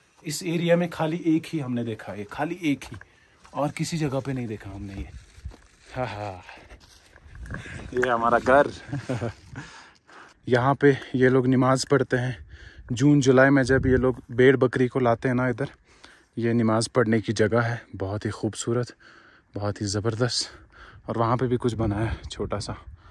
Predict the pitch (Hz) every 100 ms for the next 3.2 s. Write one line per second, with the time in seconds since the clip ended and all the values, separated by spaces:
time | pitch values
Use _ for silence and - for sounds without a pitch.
0 | _ _ _ - 101 113 - 117 113 104
1 | 92 92 92 92 92 - - 110 117 107
2 | 117 117 107 104 110 98 95 92 95 95
3 | 98